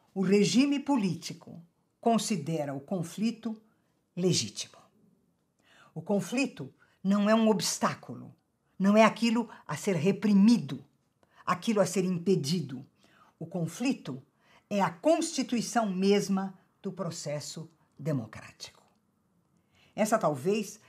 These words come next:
seja uma das maiores originalidades da democracia. Não só ela trabalha politicamente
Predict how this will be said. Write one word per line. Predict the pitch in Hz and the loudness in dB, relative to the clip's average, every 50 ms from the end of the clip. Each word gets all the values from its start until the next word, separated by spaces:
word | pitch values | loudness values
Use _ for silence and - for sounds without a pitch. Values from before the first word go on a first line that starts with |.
| _ _ | _ _
seja | - - 190 170 | -12 -10 -8 -6
uma | 190 185 175 | -4 -4 -2
das | 175 170 165 170 | -2 -2 -2 -2
maiores | 165 165 165 170 202 233 240 247 247 247 190 202 | -4 -4 0 4 8 10 10 10 8 6 0 -2
originalidades | 202 185 170 160 156 160 160 143 147 135 127 165 170 165 185 190 170 180 175 - - - _ - - _ - | -4 -4 -4 -6 -6 -8 -6 -6 -6 -6 -6 -6 -4 -2 -2 -4 -4 -8 -12 -14 -16 -18 _ -20 -20 _ -4
da | 165 196 | 0 0
democracia. | 196 160 165 143 131 131 - - - 98 - - - - - - 135 - _ _ _ _ _ _ _ _ _ _ _ - - - | 0 0 -2 -6 -6 -8 -10 -14 -16 -16 -16 -16 -18 -18 -20 -20 -20 -20 _ _ _ _ _ _ _ _ _ _ _ -20 -20 -2
Não | - 220 277 330 330 | 2 4 4 4 4
só | - - - - 202 160 123 - - | 0 -4 -2 0 2 2 2 0 -4
ela | 160 165 156 156 | -8 -8 -8 -6
trabalha | 160 190 170 165 143 143 190 196 208 214 208 208 208 208 202 - _ _ _ _ _ _ _ | -4 -2 -2 -2 0 2 4 4 4 4 2 0 -4 -4 -8 -14 _ _ _ _ _ _ _
politicamente | 240 240 240 285 302 294 - 240 - 233 196 165 147 139 120 120 - - - - - | 8 8 8 8 2 -2 -8 -4 -2 -2 -2 -2 -4 -6 -10 -12 -14 -16 -18 -18 -18